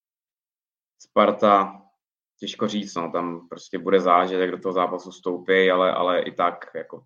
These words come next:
ta kvalita je na jejich straně a, a jakýkoliv jiný výsledek než postup by bylo obrovský zklamání, obrovský problém do budoucna.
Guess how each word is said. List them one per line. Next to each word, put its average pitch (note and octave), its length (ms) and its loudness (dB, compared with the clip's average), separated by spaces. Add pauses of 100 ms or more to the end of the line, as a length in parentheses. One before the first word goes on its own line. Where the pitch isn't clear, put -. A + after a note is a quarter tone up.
ta F2 80 -8
kvalita F2+ 460 -2
je F2+ 100 0
na F2+ 120 -6
jejich F2 340 -6
straně F2 560 -4
a, E2+ 120 -2
a E2+ 500 -4 (720)
jakýkoliv G2 600 -2
jiný F2+ 480 -4
výsledek F2+ 440 -6
než F#2 200 -8
postup - 460 -12
by F2+ 220 -8
bylo F2 240 -4
obrovský E2+ 360 -10
zklamání, E2+ 500 -8
obrovský E2 380 -12
problém E2 480 -6
do D#2+ 80 -6
budoucna. D#2+ 540 -18